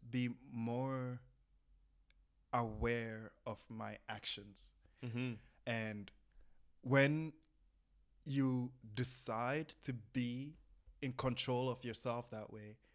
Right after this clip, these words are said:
Speaker 1: you will find yourself expressing yourself in a certain r-,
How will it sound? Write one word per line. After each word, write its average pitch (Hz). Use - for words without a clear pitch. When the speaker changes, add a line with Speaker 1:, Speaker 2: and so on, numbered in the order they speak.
Speaker 1:
you 123
will 123
find 139
yourself 120
expressing 113
yourself 107
in 117
a 127
certain 113
r-, 113